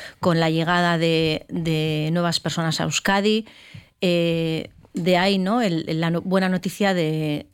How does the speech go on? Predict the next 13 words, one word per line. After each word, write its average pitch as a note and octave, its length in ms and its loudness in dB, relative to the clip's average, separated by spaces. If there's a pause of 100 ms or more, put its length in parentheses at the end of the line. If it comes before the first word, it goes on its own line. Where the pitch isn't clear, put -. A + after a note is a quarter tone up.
(260)
del, D#3 880 -2
del D#3 200 0
decreto E3 380 -2
que F3 80 0
se D#3+ 100 0
aprobó E3 320 -2
ayer D#3+ 220 0
en D#3+ 60 -2
Madrid. E3 340 0 (460)
Y F#3+ 100 0
la D#3+ 100 2
formación E3 380 0
profesional, B3 720 0